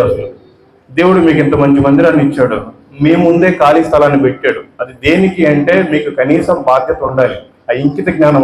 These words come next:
ఉండాలి. అరే ప్రభు నా కోసం ఈ భూమి మీదకి మానవుడిగా పుట్టాడు, ఎవ్వరు కూడా ఏమీ చేయరు మనకి, మన కోసం ప్రభు ప్రాణమే పెట్టాడు. అలాంటి ప్రభు కోసం మరి మీరు ఏం చేయగలరు? ఈ లోకం కోసమే మీ భార్య, పిల్లలు, ఆస్తులు, బండ్లు,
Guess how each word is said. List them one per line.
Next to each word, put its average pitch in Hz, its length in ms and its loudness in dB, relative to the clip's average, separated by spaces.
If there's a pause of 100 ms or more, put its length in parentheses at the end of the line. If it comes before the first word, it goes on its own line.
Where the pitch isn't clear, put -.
ఉండాలి. 127 320 0 (640)
అరే 196 100 2 (100)
ప్రభు 196 300 2
నా 190 60 2 (120)
కోసం 196 260 2 (280)
ఈ - 20 0 (120)
భూమి 202 220 2
మీదకి 190 280 0
మానవుడిగా 180 480 2
పుట్టాడు, 160 420 0 (960)
ఎవ్వరు 190 340 2 (100)
కూడా 208 160 4 (160)
ఏమీ 208 240 2
చేయరు 190 260 4
మనకి, 135 320 -2
మన 135 80 -2 (100)
కోసం 185 220 0 (140)
ప్రభు 170 260 0 (140)
ప్రాణమే 190 480 0
పెట్టాడు. - 340 -4 (680)
అలాంటి 208 360 4
ప్రభు 202 320 4
కోసం 196 220 0
మరి 165 140 2
మీరు 147 180 0
ఏం 196 140 2
చేయగలరు? 151 460 0 (140)
ఈ - 100 2
లోకం 185 260 0 (120)
కోసమే 165 360 0 (120)
మీ 147 80 2 (140)
భార్య, 143 380 2 (140)
పిల్లలు, 147 340 2 (200)
ఆస్తులు, 143 340 -2 (100)
బండ్లు, 147 340 -2